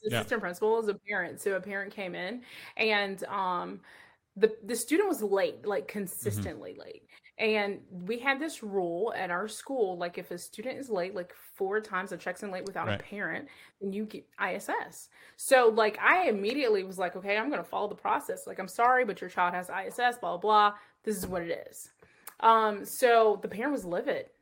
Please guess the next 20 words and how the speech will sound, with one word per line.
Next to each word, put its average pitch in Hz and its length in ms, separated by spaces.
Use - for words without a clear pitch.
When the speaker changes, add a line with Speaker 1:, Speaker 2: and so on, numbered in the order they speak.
Speaker 2:
And 202 200
Speaker 1:
Mm-hmm. - 0
Speaker 2:
I 220 260
was 208 120
like, 190 240
they 202 140
called 208 320
and 208 60
was 175 120
like, - 100
"Let 170 80
me 240 100
speak 240 200
to - 80
Miss 226 120
Robbins." 214 300
And 165 60
I'm 175 80
like, 170 140
"Okay." 233 440